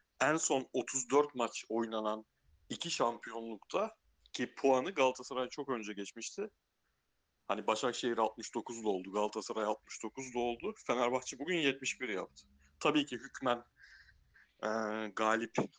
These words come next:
maçları çok çok sağlıklı bir şey değil bunu söylemek ama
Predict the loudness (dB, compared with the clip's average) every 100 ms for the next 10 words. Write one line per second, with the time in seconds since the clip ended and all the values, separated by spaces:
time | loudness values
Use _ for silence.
0 | -2 -2 -2 -4 -6 -4 -4 -4 -6 -4
1 | 0 0 0 -4 -4 -4 -6 _ _ -6
2 | -2 -2 0 0 -2 -2 -4 -4 -6 -4
3 | 0 0 0